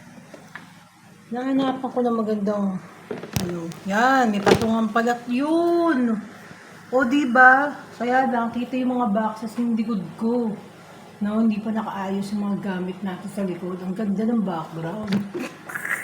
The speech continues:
Teka lang, guys. Yan.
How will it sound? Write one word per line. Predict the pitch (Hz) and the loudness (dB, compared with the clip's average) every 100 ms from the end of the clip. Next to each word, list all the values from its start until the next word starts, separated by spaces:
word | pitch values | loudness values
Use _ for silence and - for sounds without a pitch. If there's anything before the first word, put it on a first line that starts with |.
| - - - - - - - - - - | -10 -14 -18 -20 -20 -20 -20 -20 -20 -20
Teka | - - - | -20 -16 -14
lang, | 220 208 | -12 -6
guys. | 220 240 233 - - | -4 -4 -8 -8 -6
Yan. | 254 311 359 403 403 | 0 2 2 0 -2